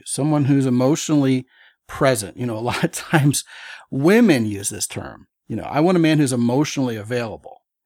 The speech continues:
And really, th-, what that means is someone I can stand beside, someone who I know who the hell they are, what they're thinking, what they're up to, and what's going on in their noggin, so that we can be a team.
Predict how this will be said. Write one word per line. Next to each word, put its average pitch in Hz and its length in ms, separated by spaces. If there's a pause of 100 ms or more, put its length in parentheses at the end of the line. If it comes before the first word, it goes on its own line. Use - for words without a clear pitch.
(500)
And 175 360
really, 170 320
th-, 131 120
what 170 220
that 175 240
means 160 460
is 120 200
someone 196 280
I 156 100
can 185 140
stand 214 480
beside, 98 540 (260)
someone 240 320
who 175 140
I 160 100
know 190 320
who 185 80
the 160 80
hell 175 200
they 180 140
are, 135 180
what 185 200
they're 180 100
thinking, 147 400
what 151 160
they're 135 220
up 147 140
to, 139 100
and 120 80
what's 131 140
going 139 200
on 233 220
in 135 100
their 127 140
noggin, 160 560 (440)
so 185 220
that 180 160
we 196 140
can 226 220
be 240 220
a 226 40
team. 82 420